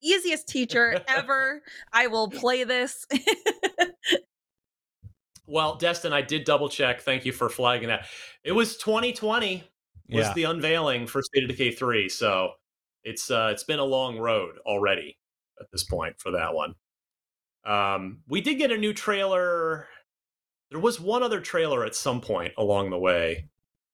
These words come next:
Speaker 2: Just see what year that was, but it was still, it, it wasn't
Speaker 3: Wait.
Speaker 2: gameplay.
Speaker 3: There was another State of Decay? I'm pretty sure it was just the one.
Speaker 2: Was it? Okay, hold on. Maybe, um, I
Speaker 1: I
Speaker 2: thought it, I thought there was one other trailer, but,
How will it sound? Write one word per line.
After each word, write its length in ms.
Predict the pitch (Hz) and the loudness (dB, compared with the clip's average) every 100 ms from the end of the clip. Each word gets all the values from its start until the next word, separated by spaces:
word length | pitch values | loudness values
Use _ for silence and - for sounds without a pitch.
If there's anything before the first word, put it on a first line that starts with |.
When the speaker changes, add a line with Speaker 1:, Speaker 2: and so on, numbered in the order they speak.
| _ - - _ | _ -20 -20 _
Speaker 2:
Just 240 | - 104 - | -6 -6 -4
see 140 | 101 | -4
what 200 | 95 107 | 0 0
year 320 | 101 101 101 | 0 -2 -2
that 240 | 98 101 107 | 0 0 0
was, 220 | 92 98 | -2 2
but 120 | 160 | 2
it 60 | 175 | 2
was 120 | 170 | -2
still, 180 | - 196 | -2 -2
it, 100 | 139 | -2
it 80 | 151 | 0
wasn't 360 | 151 170 151 120 | 2 2 0 0
Speaker 3:
Wait. 240 | 160 - | 2 2
Speaker 2:
gameplay. 280 | - 85 92 - _ _ _ _ _ - | -2 -4 -4 -8 _ _ _ _ _ -2
Speaker 3:
There 80 | 147 | 0
was 140 | 151 | 0
another 320 | 143 131 165 | 0 0 0
State 240 | 196 170 156 | -2 0 0
of 80 | |
Decay? 340 | 151 143 135 156 | -2 2 2 2
I'm 180 | 147 123 | -2 0
pretty 200 | 214 220 | 0 0
sure 200 | 180 165 | 0 0
it 40 | |
was 140 | 117 - | 0 -2
just 180 | 143 - | -2 -2
the 60 | |
one. 380 | 90 120 180 85 - _ _ _ | 0 0 0 -4 -14 _ _ _
Speaker 2:
Was 180 | 160 262 | 0 2
it? 60 | 233 | 0
Okay, 160 | 170 143 | 0 2
hold 140 | 120 95 | 2 0
on. 100 | 95 | 0
Maybe, 280 | 131 135 123 | 0 2 0
um, 340 | 110 107 110 _ _ _ _ | 0 -4 -8 _ _ _ _
I 80 | 160 | -6
Speaker 1:
I 40 | 233 | -2
Speaker 2:
thought 340 | 247 277 - | 0 0 0
it, 120 | 196 196 | -4 -2
I 100 | 196 | 0
thought 200 | 277 - | 2 2
there 100 | 226 | 0
was 180 | 180 117 | 0 -4
one 400 | 120 160 180 175 | -2 0 0 0
other 340 | 147 143 127 | 0 0 0
trailer, 580 | - 131 120 107 90 87 | 0 0 2 0 -2 -2
but, 240 | 110 98 | 2 2